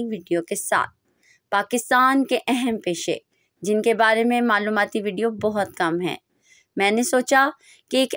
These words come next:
अहम मालूमाती वीडियो बनाई जाए जिससे पाकिस्तान के पेशे उजागर हो सकें। सबसे पहली हैं दर्जी, जो कपड़े सीते हैं,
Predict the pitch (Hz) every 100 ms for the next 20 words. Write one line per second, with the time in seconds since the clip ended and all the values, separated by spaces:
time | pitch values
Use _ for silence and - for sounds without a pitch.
0 | - 294 311 294 233 214 214 202 - 196
1 | 185 196 185 202 196 208 208 240 240 -
2 | _ _ - 220 247 226 226 226 226 -
3 | 226 233 254 240 220 214 - 233 220 208
4 | 196 170 180 180 160 - 180 - - _
5 | _ _ _ _ - - 196 - 214 220
6 | 214 226 240 254 240 254 254 196 185 _
7 | _ _ 214 220 254 247 214 190 - 170
8 | 156 175 151